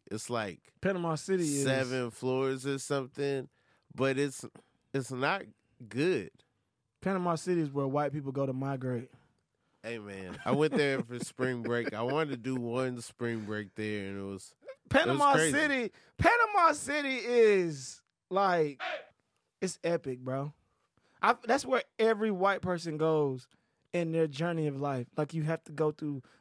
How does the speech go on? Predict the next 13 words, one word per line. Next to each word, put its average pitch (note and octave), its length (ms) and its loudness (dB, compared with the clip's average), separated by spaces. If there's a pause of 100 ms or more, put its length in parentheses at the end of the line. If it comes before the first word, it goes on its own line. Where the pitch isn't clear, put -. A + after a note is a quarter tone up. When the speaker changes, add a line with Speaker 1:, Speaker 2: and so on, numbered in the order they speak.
Speaker 2:
Panama D3 360 0
<laughs> - 20 -4
City. C3+ 400 -8 (540)
Like, C3 100 -4
you C#3+ 140 0
had E3 80 2
to D#3 80 2
go D3+ 120 2
to D#3 80 0
Panama D3 380 -4
City, C#3+ 240 -6
experience C#3 460 -6
that, C3+ 260 -6